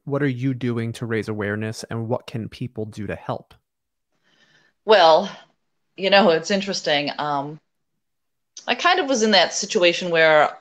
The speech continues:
Speaker 2: I was trying to figure out what I was supposed to be doing, um, af-, whether to get back into corporate, the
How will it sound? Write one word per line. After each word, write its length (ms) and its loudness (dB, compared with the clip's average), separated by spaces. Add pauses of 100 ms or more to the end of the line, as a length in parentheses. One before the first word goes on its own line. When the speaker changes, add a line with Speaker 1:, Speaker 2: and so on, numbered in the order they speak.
(580)
Speaker 2:
I 180 4
was 140 0
trying 220 0
to 60 -8
figure 280 0
out 280 2 (320)
what 200 0
I 180 4
was 140 0
supposed 400 -4
to 60 -20
be 100 -10
doing, 540 0 (400)
um, 280 0
af-, 320 0 (140)
whether 320 2
to 60 -6
get 180 -4
back 240 2
into 140 -6
corporate, 500 -2 (320)
the 160 -8